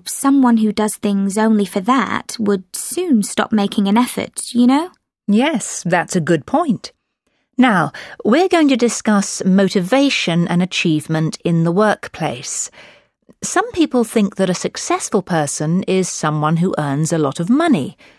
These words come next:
Speaker 2: Do you agree?
Speaker 1: No. I would define it as, um, someone who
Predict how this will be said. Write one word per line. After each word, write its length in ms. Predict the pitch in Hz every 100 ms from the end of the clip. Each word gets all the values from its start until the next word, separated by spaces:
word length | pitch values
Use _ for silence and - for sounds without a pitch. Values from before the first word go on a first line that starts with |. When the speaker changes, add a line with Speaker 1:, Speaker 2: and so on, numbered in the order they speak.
| _ _ -
Speaker 2:
Do 80 | 185
you 180 | 175
agree? 480 | 151 160 147 208 - _ _ _ _ 247
Speaker 1:
No. 560 | 233 214 202 190 190 - - - _ _ -
I 260 | 247 294
would 200 | 285 226
define 420 | 190 196 202 190 190
it 160 | 185
as, 420 | 196 190 190 - -
um, 400 | 220 208 208 226
someone 500 | - - 262 254 247
who 320 | 233 226 220